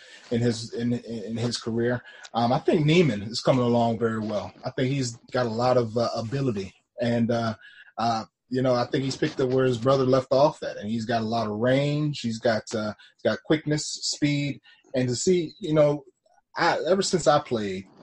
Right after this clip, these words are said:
the staple of the defense has kind of been consistent, that you keep your linebackers on your, on the field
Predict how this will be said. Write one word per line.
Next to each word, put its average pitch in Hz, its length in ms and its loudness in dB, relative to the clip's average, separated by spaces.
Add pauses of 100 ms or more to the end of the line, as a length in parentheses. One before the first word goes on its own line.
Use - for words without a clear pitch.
the 117 260 -2
staple 165 420 2
of 135 100 2
the 117 60 -2
defense 127 440 0
has 107 160 -4
kind 123 240 0
of 107 120 -4
been 120 140 0
consistent, 113 640 -4 (440)
that 131 200 2
you 202 80 -8
keep - 220 -6
your 151 100 4
linebackers 139 520 2
on 139 120 0
your, 127 120 -2 (100)
on 135 160 -2
the 127 60 -2
field 135 440 -2